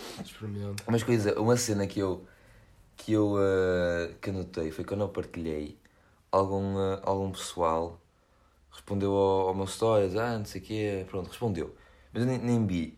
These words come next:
Speaker 2: mas a, a, a cena do, do, do Insta, que eu acho que me fazia, eh, ir ao, ir ao Insta,
Speaker 1: Sim.
Speaker 2: era tipo, quando eu metia um story, eu estava lá,
Speaker 1: Ah,
Speaker 2: à
Speaker 1: só para
Speaker 2: espera
Speaker 1: ver o
Speaker 2: que,
Speaker 1: story.
Speaker 2: não, <laughs> à espera que alguém respondesse.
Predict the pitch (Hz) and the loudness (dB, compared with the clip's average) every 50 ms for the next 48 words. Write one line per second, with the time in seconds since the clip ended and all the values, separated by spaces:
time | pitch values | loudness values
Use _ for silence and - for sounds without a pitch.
0 | - - 98 98 98 95 95 92 90 - - - - - _ _ - - - - | -8 -4 0 0 2 2 0 -2 -6 -10 -14 -18 -20 -20 _ _ -20 -20 -20 -20
1 | - - - - - 127 147 - - - 131 131 - 143 139 - - - 113 107 | -20 -20 -20 0 4 4 4 4 4 2 2 2 4 4 2 2 2 2 4 4
2 | 101 98 98 92 95 104 104 101 101 98 98 98 95 90 87 95 95 92 92 90 | 4 4 4 2 2 2 2 4 4 4 2 2 0 -2 -4 -4 -4 -4 -4 -4
3 | 82 98 95 92 92 90 87 82 - - - 85 85 82 - - - - 95 92 | -2 -2 -2 0 0 0 -2 -2 -4 -4 -4 -4 -4 -6 -10 -10 -4 -2 2 4
4 | 92 90 87 - - - 95 87 - 98 92 82 80 87 85 80 78 76 - - | 4 4 2 0 -2 -4 -6 -2 0 0 0 0 0 -2 0 0 0 -2 -4 -8
5 | - - - - - - - _ _ - - - - - - 101 98 95 95 95 | -18 -20 -20 -20 -20 -20 -20 _ _ -20 -20 -20 -6 0 4 8 8 10 10 8
6 | - - 120 127 127 117 110 - - - 110 135 135 120 110 107 104 101 98 92 | 8 6 8 10 12 12 10 10 6 4 8 12 12 12 12 12 8 6 4 2
7 | - - 110 110 110 110 - - - 127 123 113 113 117 113 113 110 - - - | 2 2 2 2 2 0 -6 -6 -4 -2 2 6 8 8 6 6 4 -2 2 4
8 | 127 123 135 135 127 113 110 104 104 104 101 - - 101 92 90 87 87 98 95 | 4 4 6 4 2 2 2 4 4 2 2 2 4 6 8 8 6 4 2 -2
9 | - - - - - - - 120 120 147 131 120 113 113 117 117 117 117 147 156 | -6 -10 -20 -20 -16 -8 -4 -2 -2 0 0 0 0 0 2 2 2 2 4 6
10 | 165 170 160 151 - - 117 - 165 156 - 165 151 147 139 - - 143 143 139 | 8 8 8 8 8 8 8 10 12 10 10 10 8 4 2 0 0 0 0 0
11 | 131 123 147 165 165 - 139 127 - - - - - - - 139 - - 123 - | 4 10 12 12 12 12 10 6 6 4 0 0 0 0 0 -2 -2 0 0 6
12 | 131 135 143 143 143 143 143 139 131 - - 139 131 139 160 151 120 107 98 - | 8 10 10 10 10 10 8 6 4 0 0 -2 0 2 4 6 6 6 4 0
13 | - | -6